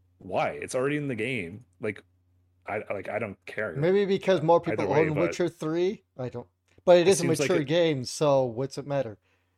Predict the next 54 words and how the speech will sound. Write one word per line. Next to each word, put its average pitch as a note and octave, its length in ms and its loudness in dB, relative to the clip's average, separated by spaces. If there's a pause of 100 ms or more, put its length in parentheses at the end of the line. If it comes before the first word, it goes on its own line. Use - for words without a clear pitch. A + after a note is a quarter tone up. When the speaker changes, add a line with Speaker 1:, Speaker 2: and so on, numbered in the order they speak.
(140)
Speaker 2:
<laughs> - 40 -4 (680)
Yeah. C#3+ 280 2 (600)
Oh, D#3+ 140 6
well. A2+ 320 -4 (1400)
Just - 400 -4
Speaker 1:
It's, - 160 -10
it's, C#3 100 -6
Speaker 2:
funny. D#3 320 2
Speaker 1:
it's C3 140 -4
funny. C#3 540 -6
Speaker 2:
<laughs> - 40 0
Speaker 1:
Yeah, B2+ 140 -2
it's F#2+ 160 -6
funny D#3 220 -4
because, C#3+ 280 -2
like, D#3+ 300 -6
again, D3+ 380 -2
like, A#2+ 160 -4
how, - 180 -8
remove G#2+ 380 -2
it, E2 100 -6
but, G#2 80 -2
like, G#2 220 -4
why G2 140 -2
was G#2 140 -2
it A2 60 -4
there A2+ 100 -2
in A2 80 -8
the G#2 80 -4
first - 300 -4
place D3+ 200 -6
if G2 60 -10
they F#2 120 -8
didn't F#2 240 -18
<laughs> - 0 -
want - 160 -14
it A2 120 -8
there - 140 -6
in G#2+ 100 -10
the E2+ 60 -20
first - 300 -12
place? F2 280 -10 (240)
It C3 60 -6
raises A#3 340 -2
some G#3 140 -4
questions, - 560 -6
Speaker 2:
I C#3+ 40 -4
mean, F3 120 2
Speaker 1:
you D#3+ 60 0
know? G#2+ 80 -4
Speaker 2:
someone F#3 380 6
wanted C#3 380 0
it B2 140 -10
there, C#3 320 0